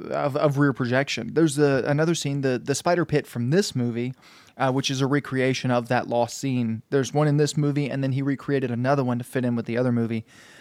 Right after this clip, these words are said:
The flare that goes off, uh, affects the frame rate of the camera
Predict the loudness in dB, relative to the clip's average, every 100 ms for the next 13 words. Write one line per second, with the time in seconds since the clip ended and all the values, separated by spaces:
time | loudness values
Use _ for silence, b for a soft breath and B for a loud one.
0 | B -4 -2 2 4 4 2 0 0 0
1 | 0 0 -2 -10 -20 B B B B -2
2 | 0 2 0 -2 -2 -6 -2 0 2 2
3 | 0 -2 -4 -2 -2 -2 -2 0 -2